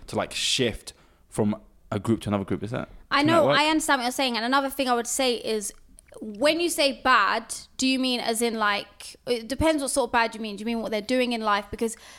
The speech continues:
Speaker 2: you can have friends that are doing completely different things to you. They
Speaker 1: Mm.
Speaker 2: just, I just wouldn't suggest them being close friends. Like, keep them at arm's length, speak to them here and there. You know what? Meet up for a coffee or whatever, you know, whatever age you are, whatever you do.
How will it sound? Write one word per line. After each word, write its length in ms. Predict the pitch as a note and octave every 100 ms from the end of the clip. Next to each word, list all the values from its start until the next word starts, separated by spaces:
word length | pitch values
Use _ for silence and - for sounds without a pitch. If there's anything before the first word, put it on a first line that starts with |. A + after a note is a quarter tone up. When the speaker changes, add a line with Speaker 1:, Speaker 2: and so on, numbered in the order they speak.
| -
Speaker 2:
you 180 | B3 C#4
can 320 | C#4+ D4 D#4
have 220 | C#4+ D4 B3
friends 640 | - C4 G#3 G#3+ A3 - - -
that 180 | A3+ A3+
are 40 |
doing 200 | A#3 B3
completely 460 | A#3 A3+ B3 B3 A3
different 340 | - A3+ -
things 380 | - B3+ A#3+ G#3+
to 140 | - G#3
you. 240 | F#3+ F3+ -
They 140 | A3+
Speaker 1:
Mm. 60 | G#3+
Speaker 2:
just, 240 | B3 - - A#3
I 100 | A#3
just 140 | -
wouldn't 320 | G#3+ B3+ C4
suggest 480 | C4+ A#3+ B3 A3+ A3+
them 200 | A3 G#3+
being 340 | G#3 A3 G#3+ G3
close 440 | - B3 A3+ G#3+
friends. 520 | - F3 - - - - - - -
Like, 340 | A#3+ A#3+ -
keep 240 | - D#4 D#4
them 120 | D4+
at 100 | C#4+
arm's 340 | - C4 B3+ A#3
length, 540 | G#3+ G#3 - - - - - -
speak 420 | - - E4+ -
to 60 | C#4
them 160 | C#4+
here 240 | C4 C#4 B3+
and 160 | A#3+
there. 280 | A3+ A3 A3
You 140 | A3+
know 120 | B3+ B3+
what? 300 | A#3+ - B3
Meet 180 | C#4
up 140 | C4 -
for 120 | B3+
a 60 | A#3+
coffee 560 | - A#3 A#3 A3 G#3 - -
or 160 | A3
whatever, 440 | A3 A#3 A3 G#3+ G#3+ -
you 140 | G#3 A3+
know, 280 | G#3 G3 F#3+
whatever 240 | G#3+ A3
age 280 | A3 G#3+ -
you 80 | G#3
are, 100 | G3
whatever 200 | G3 G3+
you 100 | G3+
do. 260 | G#3 F#3+